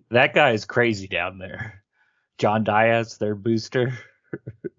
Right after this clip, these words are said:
He, he, he announced a stadium plan to build him a new stadium that involved tearing down a high school that is currently in use. Like, how much money do you have to have to be like,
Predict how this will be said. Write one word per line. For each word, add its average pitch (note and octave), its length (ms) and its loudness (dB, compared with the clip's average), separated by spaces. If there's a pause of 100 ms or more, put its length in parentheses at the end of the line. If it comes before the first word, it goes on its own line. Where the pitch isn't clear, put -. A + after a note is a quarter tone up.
(960)
He, D3+ 360 2 (340)
he, E3+ 400 6
he D3+ 400 4
announced D#3 600 2
a B2+ 100 2
stadium C#3 600 2
plan G#2+ 320 0
to G2+ 80 0
build B2 280 2
him A#2 140 2
a A2+ 60 0
new A#2 180 0
stadium G#2 680 0
that G2 180 -2
involved G#2 640 0 (1700)
tearing C3+ 400 4
down A2+ 300 4
a F#2+ 100 -2
high A#2+ 180 0
school G#2 460 -4
that F2 120 -6
is F#2 120 -12
currently G#2+ 480 0
in F#2 100 -8
use. - 560 -10 (960)
Like, G2+ 140 0
how B2 100 4
much D3 180 0
money B2+ 280 2
do A2+ 60 2
you A2+ 100 4
have G#2+ 220 0
to G#2 60 -4
have G#2+ 300 2
to G2+ 80 -14
be G2+ 180 -8
like, F#2+ 320 -6